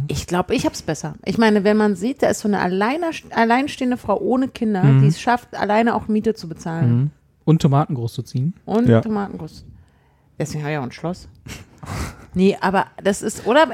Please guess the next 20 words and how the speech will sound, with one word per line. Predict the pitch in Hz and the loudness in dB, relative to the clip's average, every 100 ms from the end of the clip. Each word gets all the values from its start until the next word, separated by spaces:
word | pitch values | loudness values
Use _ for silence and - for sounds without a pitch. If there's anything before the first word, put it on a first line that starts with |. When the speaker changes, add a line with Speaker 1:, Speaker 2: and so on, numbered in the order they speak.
| 214 | -2
Speaker 1:
oder, | 240 - | 0 2
Speaker 2:
Ich | |
Speaker 1:
oder | 285 | 4
Speaker 2:
mein | 311 | 2
Speaker 1:
ich | - | 2
hab | 302 | -2
dieses | 269 240 240 | -2 0 -2
Paar, | - - 240 277 | -4 -4 2 4
wo | 262 | 4
man | 240 247 | 2 0
nicht | 247 | 0
weiß, | 220 226 226 | 2 2 2
na | 240 269 262 | -2 -4 -2
ja, | 262 262 269 220 | 0 0 0 -2
ganz | - 269 247 - | 0 0 2 2
ehrlich, | 120 127 135 - - | 2 2 0 -2 -6
<laughs> | 233 233 - | -8 -8 -2
wir | 247 233 233 233 269 277 220 214 208 | 2 2 2 -2 -4 -4 -4 -6 -4
wissen | 214 208 | -4 -2
ja, | 226 214 214 | 0 2 0